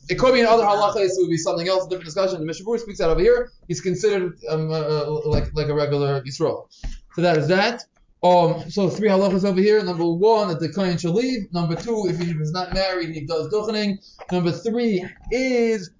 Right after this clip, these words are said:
that if he is born from Issa Kahuna, he does, uh, he does not dochen. And just a shout out to Chagi over here. He suggested that we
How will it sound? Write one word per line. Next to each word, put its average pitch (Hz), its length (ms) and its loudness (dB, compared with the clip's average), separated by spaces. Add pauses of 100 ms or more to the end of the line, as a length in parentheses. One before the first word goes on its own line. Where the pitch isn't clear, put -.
(160)
that 196 640 0
if 190 220 -12
he 185 140 -4
is 165 80 2
born 202 280 -2
from 180 160 -10
Issa 185 200 -8
Kahuna, 185 480 -6
he 147 100 -10
does, 170 520 0 (480)
uh, 170 140 -2
he 170 120 0
does 165 200 0
not 165 220 -2
dochen. 247 380 -4 (360)
And 196 340 0
just 170 220 -2
a 156 60 -4
shout 165 240 0
out 151 100 0
to 151 60 -2
Chagi 165 360 2
over 160 160 0
here. 165 360 -2 (100)
He 165 320 0
suggested 165 640 0
that 160 320 -2
we 151 340 -4